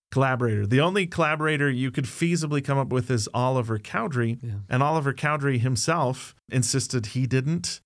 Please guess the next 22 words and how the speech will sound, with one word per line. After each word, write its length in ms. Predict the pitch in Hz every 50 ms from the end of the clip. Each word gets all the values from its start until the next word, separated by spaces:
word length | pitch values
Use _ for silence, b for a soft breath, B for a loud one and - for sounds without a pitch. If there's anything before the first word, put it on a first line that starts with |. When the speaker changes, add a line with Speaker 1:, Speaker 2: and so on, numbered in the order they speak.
| _ _ _
Speaker 1:
that 180 | 113 120 - 107
he 160 | 101 139 139
was 240 | 127 127 127 117 -
the 120 | - 120
scribe, 580 | 104 - - - 185 190 180 170 170 156 135 127
described 720 | 123 127 - - - 139 131 131 123 110 107 - - -
the 100 | 123 117
way 180 | 120 127 127 123
that 200 | 113 113 - 104
he 160 | - 131 123
wrote 340 | 107 107 120 123 123 123 120
it 160 | 120 - -
down 280 | 123 117 117 120 117 113
and 140 | 110 107
wrote 200 | 117 117 120 117
it 100 | 113 104 -
out. 240 | 107 131 143 139 - - _ _ _ _ -
And 120 | 147 156
you 80 | 160 143
still 200 | - - 190 175
got 200 | 165 156 127 123
that 220 | 151 143 123